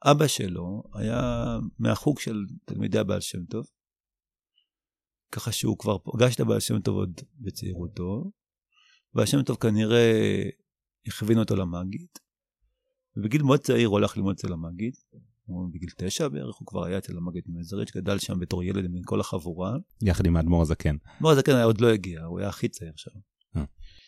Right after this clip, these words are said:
Speaker 1: אחר כך עוד המגיד ככה, לפי הסיפורים, עוד לקח אותו בעצמו, עוד בחיים חיותו לבעל שם טוב. עוד פעם. אז גם היה לו קשר לבעל שם טוב, וגם היה תלמיד גד-, תלמידו, תלמידו הגדול של המגיד.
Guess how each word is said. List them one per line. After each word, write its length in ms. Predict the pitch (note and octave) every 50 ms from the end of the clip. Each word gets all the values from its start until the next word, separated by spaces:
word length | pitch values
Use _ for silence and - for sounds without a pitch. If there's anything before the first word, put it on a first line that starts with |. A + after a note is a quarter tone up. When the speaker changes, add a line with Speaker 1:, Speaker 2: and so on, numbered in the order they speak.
| _ -
Speaker 1:
אחר 120 | - -
כך 120 | - C3+ -
עוד 160 | A#2+ A2 G#2+
המגיד 400 | G#2+ G2+ G2+ G2+ G2+ F#2+ A2 -
ככה, 280 | - - - - G#2 F#2+
לפי 220 | F#2+ F#2 - -
הסיפורים, 500 | G#2 - - - - G#2 G2+ A2 A2+ G2+
עוד 140 | G2 F#2 E2+
לקח 260 | F#2+ - A#2+ G#2+ -
אותו 160 | A2+ - G#2+
בעצמו, 340 | F#2+ G2 F#2+ - - A#2+ A2+
עוד 120 | G#2+ G2+
בחיים 260 | G2+ G#2+ - - A2+ G2+
חיותו 340 | - - G2+ G2 - G#2+
לבעל 240 | G#2 G2 F#2+ G2 F#2+
שם 280 | F2+ - - A#2+ A2 G#2
טוב. 200 | - G2 F2+ - - _ _ _ _ _ _ _ _ _ _ _ _ _ _ _ _ _ _
עוד 200 | - A#2 G#2 -
פעם. 400 | - - F#2+ F#2 F#2 F#2 G#2+ C#3+ F#3 - - _ _ _ _ _ _ _ _ _ _ _ _ _ _ _ _ _ _ _ _ _ _ -
אז 120 | G#2 A2+ A2+
גם 140 | D#3 E3+ F3
היה 100 | D#3+ C#3+
לו 80 | C3
קשר 280 | - C3+ A#2+ B2+ C3 A2+
לבעל 200 | G2+ F#2+ F#2+ F#2+
שם 280 | - - F#2+ F2+ F2
טוב, 320 | D#2+ - A#2 C3+ E3 D#3 D3+ _ _ _ _ _ _ _ _ _ _ _ _ _ C#3 - -
וגם 340 | A2+ G2+ G2 G2+ G2 G2+ G2+
היה 140 | G2+ G2 F#2+
תלמיד 300 | F#2 G2 F2+ F#2 F#2 F2
גד-, 180 | E2+ F2 D#2+ -
תלמידו, 440 | - F#2 F2+ F#2 E2 F#2 F#2 F#2 -
תלמידו 320 | - F#2 F#2 F#2 F2+ F#2+
הגדול 200 | F#2+ F2+ F#2 F2+
של 160 | - - -
המגיד. 520 | F2+ F2 F2 E2+ E2+ E2+ F#2 A2 - -